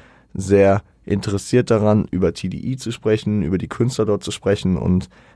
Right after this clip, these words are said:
und, äh, einen Blick auf die verschiedenen Diskografien dort zu werfen.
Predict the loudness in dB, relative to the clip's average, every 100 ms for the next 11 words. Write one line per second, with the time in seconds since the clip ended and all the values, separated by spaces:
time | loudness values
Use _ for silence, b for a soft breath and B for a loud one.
0 | -10 -2 -2 2 4 4 4 2 2 2
1 | 0 -2 -2 -6 -4 -6 -2 0 0 -2
2 | -6 -4 -4 -2 -4 -4 -6 -10 -8 -8
3 | -12